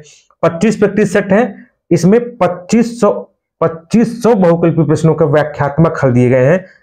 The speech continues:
और एक शॉर्ट पेपर है। व्याख्यात्मक हल मेरे प्यारे बच्चों पच्चीस सौ प्रश्न हैं, ठीक है। इसके अलावा मेरे प्यारे बच्चों मैं आपको बता दूं, जो है ये देख लीजिए, ये पच्चीस practice set है, पच्चीस practice set है और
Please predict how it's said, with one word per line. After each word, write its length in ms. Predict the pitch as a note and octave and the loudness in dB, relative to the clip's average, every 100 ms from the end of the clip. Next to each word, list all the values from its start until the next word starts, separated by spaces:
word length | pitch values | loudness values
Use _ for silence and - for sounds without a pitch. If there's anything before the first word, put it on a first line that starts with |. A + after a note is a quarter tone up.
| _ | _
और 240 | B2+ F#3 - | 0 2 2
एक 140 | D#3+ - | 0 0
शॉर्ट 220 | C#3+ B2 | 0 0
पेपर 260 | A#2+ - A2 | -2 -2 -2
है। 80 | |
व्याख्यात्मक 760 | A2 D#3+ E3 - E3 E3 F#3 F#3 | 0 0 -2 -4 -2 0 0 0
हल 80 | F3 | 0
मेरे 180 | E3 D#3+ | 2 2
प्यारे 240 | D#3 D3+ | 2 2
बच्चों 340 | C3 B2+ - A2 - - | 2 0 -2 -4 -4 -6
पच्चीस 500 | D3+ D3+ - F#3+ G3 | -6 -4 -2 -2 0
सौ 100 | F3 | -2
प्रश्न 340 | E3+ D3+ D3 | 0 -2 0
हैं, 200 | C3+ C#3+ - _ _ _ _ _ _ _ | 0 0 -2 _ _ _ _ _ _ _
ठीक 180 | A#3 F3+ | -2 2
है। 240 | G#3 - - _ - | 0 0 -8 _ -4
इसके 280 | G3+ G3 A#3 | -4 0 0
अलावा 260 | F#3+ F#3 | 2 2
मेरे 200 | F#3 F3 | 2 0
प्यारे 240 | F3 F3 E3+ | 2 2 2
बच्चों 280 | D#3+ F#3+ | 0 0
मैं 140 | F3+ E3 | 2 2
आपको 260 | D3+ D#3 | 0 -2
बता 220 | C#3+ C#3+ C3+ | 0 0 0
दूं, 200 | D3+ G3 - _ _ _ | 0 0 -4 _ _ _
जो 140 | C3 D3+ | 0 2
है 340 | F3 G#3+ - _ _ C#3+ | 2 0 -6 _ _ 0
ये 140 | F3+ | 2
देख 200 | F3 D#3 | 2 0
लीजिए, 260 | D#3 D3 G3+ | 0 2 2
ये 160 | F#3 G#3+ | 2 2
पच्चीस 480 | A3 F3+ - G3 | 0 -2 -2 -2
practice 380 | - D3 - C3 | 0 -2 -2 -2
set 160 | A#2 - | -2 -2
है, 200 | G#2 G2+ | -4 -2
पच्चीस 360 | D#3+ E3 G3 F#3+ | -4 -2 -2 0
practice 380 | E3+ E3 F3+ F3 | -2 -2 -2 0
set 180 | E3+ D#3 | -2 2
है 240 | F3 A#3 - _ _ - | 0 0 -8 _ _ 0
और 240 | E3+ G#3+ | 2 2